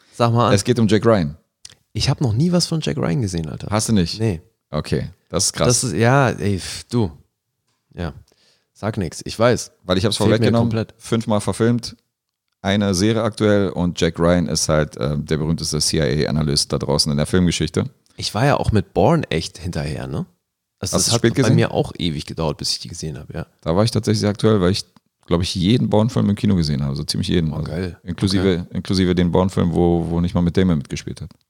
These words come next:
Speaker 1: Ich
Speaker 2: Sondern
Speaker 1: mochte den
Speaker 2: Jeremy
Speaker 1: ja.
Speaker 2: Renner.
Speaker 1: Ja, ich
Speaker 2: Ich
Speaker 1: mochte
Speaker 2: mochte den
Speaker 1: den.
Speaker 2: auch, ich fand den auch gut.
Speaker 1: Okay, Jack
Speaker 2: Und
Speaker 1: Ryan.
Speaker 2: Genau, wir reden von Jack Ryan und wir reden von dem jüngsten Jack Ryan, der nämlich von Ben Affleck dargestellt worden ist.
Speaker 1: Ach so,
Speaker 2: Oh.
Speaker 1: ich dachte, jetzt geht's um die Serie.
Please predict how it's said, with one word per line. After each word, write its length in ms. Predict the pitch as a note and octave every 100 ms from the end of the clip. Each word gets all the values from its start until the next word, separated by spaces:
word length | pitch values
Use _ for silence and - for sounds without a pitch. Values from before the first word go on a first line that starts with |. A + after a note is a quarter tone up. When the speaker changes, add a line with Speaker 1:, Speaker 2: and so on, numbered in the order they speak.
| _ _ _ _ _ _
Speaker 1:
Ich 140 | -
Speaker 2:
Sondern 160 | - F2
Speaker 1:
mochte 80 | E2+
den 20 | E2+ F2
Speaker 2:
Jeremy 20 |
Speaker 1:
ja. 60 | E2
Speaker 2:
Renner. 260 | F2 E2
Speaker 1:
Ja, 100 | D3 C3
ich 60 | -
Speaker 2:
Ich 60 |
Speaker 1:
mochte 120 | - A2+
Speaker 2:
mochte 140 | A#2+
den 80 | D#3+
Speaker 1:
den. 80 | D3+
Speaker 2:
auch, 100 | -
ich 80 | -
fand 120 | G#2
den 80 | G2+
auch 100 | -
gut. 120 | - _ _ _ _ _ _ _ _ _ _ _ _ -
Speaker 1:
Okay, 260 | G#2 F2 - _ _ -
Jack 140 | G2+
Speaker 2:
Und 100 | E2+
Speaker 1:
Ryan. 260 | F#2 F2 D#2+ - _ _ -
Speaker 2:
Genau, 200 | F#2 F2
wir 100 | D#2+
reden 120 | F#2
von 100 | G2
Jack 180 | E2+ E2
Ryan 220 | D#2 F2+
und 120 | D#2
wir 80 | D#2
reden 100 | E2+
von 140 | F2+ E2
dem 120 | D#2+
jüngsten 360 | F#2 D3 - D2+
Jack 180 | C2+
Ryan, 400 | B1 C2+ D2 A#2+ - _ -
der 180 | D2+
nämlich 380 | C#2+ D2 D2 D2+
von 200 | - D2
Ben 140 | D#2 D#2
Affleck 320 | G#2+ F2 C#2+
dargestellt 460 | B1+ C#2 - C#2
worden 180 | C#2 C#2
ist. 280 | F2 - - _ _ _ _
Speaker 1:
Ach 120 | -
so, 120 | D#2 G2+
Speaker 2:
Oh. 20 |
Speaker 1:
ich 120 | E2+
dachte, 220 | D#2 -
jetzt 80 | -
geht's 180 | D#2+ -
um 80 | D2+
die 80 | C2
Serie. 380 | C2+ F2 A1